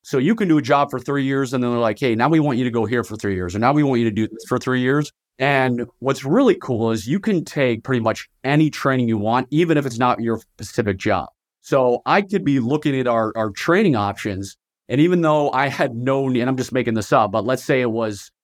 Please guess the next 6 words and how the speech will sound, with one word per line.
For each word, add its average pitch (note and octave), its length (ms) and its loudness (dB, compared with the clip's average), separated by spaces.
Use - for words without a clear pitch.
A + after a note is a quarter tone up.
safe - 400 2
cracking A2+ 720 0
one B2 160 0
oh A#2 60 2
one, A2+ 320 0
right? G#2+ 320 -2